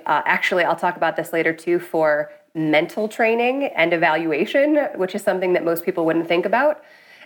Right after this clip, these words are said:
and vice versa. I have, uh, some cyclists who run, and I have found great success actually in, in those two solo,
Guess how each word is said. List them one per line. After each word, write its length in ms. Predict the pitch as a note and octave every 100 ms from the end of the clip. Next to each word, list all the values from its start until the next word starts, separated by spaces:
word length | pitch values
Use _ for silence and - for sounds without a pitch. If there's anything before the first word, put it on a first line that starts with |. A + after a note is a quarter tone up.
| -
and 380 | F#3+ F#3 F#3 E3+
vice 260 | F#3 F3
versa. 400 | - F#3 F3+ D#3 D3+
I 120 | D#3
have, 600 | D#3 D#3+ D#3 D3+ D3 - _ _ _
uh, 160 | E3 D#3
some 200 | - F3+
cyclists 680 | F3 F#3+ F#3+ D#3+ D#3+ - - - -
who 480 | F3+ E3 D#3+ D#3+ D3
run, 340 | F3 C3+ - - _ _ _ _ E3
and 200 | D#3 - - -
I 100 | E3+
have 160 | F#3 F3+
found 240 | F3+ E3
great 320 | D#3+ E3 D#3+ -
success 340 | D#3+ D3+ D3+
actually 540 | D3 D3 - D3+ D3 D#3
in, 440 | D3+ C#3+ C#3 D3+ - _
in 160 | G3+ G#3+
those 180 | G3+ G3+
two 160 | -
solo, 500 | F#3 F#3+ F3+ F3 E3+